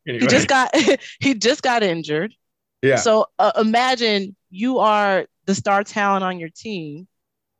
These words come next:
Speaker 2: People are expecting you to perform. They're expecting you to excel and, and carry the team to the
Speaker 1: No
Speaker 2: next
Speaker 1: doubt.
Speaker 2: level.
Speaker 1: No doubt.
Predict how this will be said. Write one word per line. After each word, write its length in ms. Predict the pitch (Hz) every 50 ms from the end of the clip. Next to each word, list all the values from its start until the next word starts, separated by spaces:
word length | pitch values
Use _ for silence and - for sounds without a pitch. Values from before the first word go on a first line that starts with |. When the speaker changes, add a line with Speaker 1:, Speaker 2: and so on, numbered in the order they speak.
| _ _ _ _ _ _ -
Speaker 2:
People 300 | - 262 262 254 - 254
are 240 | 226 202 202 196 185
expecting 520 | 185 - - - - 190 196 - - 196
you 160 | 196 185 185
to 140 | 180 - 180 -
perform. 680 | - 156 151 - - 190 190 185 160 147 143 143 147 147
They're 180 | 160 165 175
expecting 440 | 185 - - - 185 185 - 185 180
you 140 | 180 170 175 -
to 120 | - 165 139
excel 640 | 151 170 - - - - 185 175 160 151 147 147 -
and, 180 | - 156 151 - -
and 160 | - 151 151 - _ _ -
carry 360 | - - 214 208 208 214 214
the 100 | 185 190
team 380 | - - - 214 202 196 190
to 100 | 180 -
the 100 | 170 175
Speaker 1:
No 140 | 170 170 139 135
Speaker 2:
next 120 | 127 123
Speaker 1:
doubt. 100 | 107 95
Speaker 2:
level. 400 | 175 165 151 139 139 147 165 _ _ _ _ _ -
Speaker 1:
No 180 | 113 117 117
doubt. 220 | 101 101 87 -